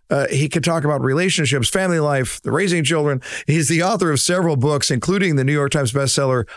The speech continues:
Hardwiring Happiness, The New Brain Science of Contentment, Calm, and Confidence. I have a feeling several of you are writing that down, <laughs> Hardwiring Happiness. We'll put it in the show notes. And his latest book,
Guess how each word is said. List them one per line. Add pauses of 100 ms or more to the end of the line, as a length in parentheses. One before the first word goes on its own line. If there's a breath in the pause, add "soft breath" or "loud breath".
(160 loud breath)
Hardwiring
Happiness,
The
New
Brain
Science
of
Contentment, (280 loud breath)
Calm,
and
Confidence. (340 loud breath)
I
have
a
feeling
several
of
you
are
writing
that
down,
<laughs>
Hardwiring
Happiness.
We'll
put
it
in
the
show
notes. (400 loud breath)
And
his
latest
book,